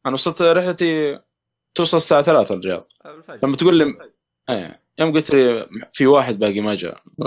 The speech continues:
Speaker 1: في الشقة هذا، محمد القاضي. طبعًا صاحب الشقة نايم كان وقتها. وأنا نمت وصحيت. طبعًا صاحب الشقة ده راح داوم. أطالع إلا أبو شرف نايم. آه، باقي. قلت والله يعين،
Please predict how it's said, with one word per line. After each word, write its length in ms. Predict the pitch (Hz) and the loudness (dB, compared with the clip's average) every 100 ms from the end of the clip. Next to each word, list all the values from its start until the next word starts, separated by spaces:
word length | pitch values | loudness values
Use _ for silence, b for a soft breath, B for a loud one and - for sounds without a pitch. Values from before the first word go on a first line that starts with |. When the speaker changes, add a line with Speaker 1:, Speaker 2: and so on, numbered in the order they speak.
| - | -8
Speaker 1:
في 60 | - | -4
الشقة 360 | - 104 - | -2 0 -2
هذا، 80 | 92 | -4
محمد 320 | 90 110 92 | -4 -6 -4
القاضي. 340 | 98 101 90 - _ _ _ _ _ - - - | -2 0 -2 -6 _ _ _ _ _ -20 -12 0
طبعًا 120 | 127 | 2
صاحب 260 | 120 151 131 | 4 2 0
الشقة 300 | - 160 139 | -2 2 2
نايم 220 | 123 95 | 2 -2
كان 220 | - 90 | -4 -6
وقتها. 300 | 92 - - _ _ _ _ _ - | -8 -14 -16 _ _ _ _ _ -6
وأنا 1900 | 113 113 120 120 113 107 104 98 92 90 53 - - - - - 208 202 | 0 4 6 6 6 4 2 -2 -4 -6 -8 -12 -14 -14 -14 -2 2 2
نمت 340 | 135 135 175 - | 4 2 0 -4
وصحيت. 480 | - - 110 143 - - _ _ _ _ _ | -4 -2 -2 -2 -6 -20 _ _ _ _ _
طبعًا 680 | - 127 127 117 110 104 113 | 0 2 2 0 -2 -4 -6
صاحب 280 | - 143 123 | -2 -2 -2
الشقة 220 | 120 127 | -2 -2
ده 180 | 107 107 | 2 2
راح 160 | 101 117 | 0 0
داوم. 380 | 110 104 160 - _ _ _ _ _ | 0 2 -2 -6 _ _ _ _ _
أطالع 340 | 202 110 110 147 | -4 0 2 4
إلا 260 | 143 135 | 6 4
أبو 100 | 131 | 4
شرف 300 | 110 104 127 | 0 -4 -4
نايم. 360 | 165 151 120 - _ _ _ _ _ - - | -2 -2 -2 -8 _ _ _ _ _ -10 -8
آه، 240 | 50 50 | -6 -4
باقي. 460 | 120 110 92 - - 147 | 2 2 0 -8 -10 -10
قلت 200 | 151 107 | -8 -8
والله 400 | 90 101 117 120 | -6 -2 -2 0
يعين، 300 | 120 113 | -2 -6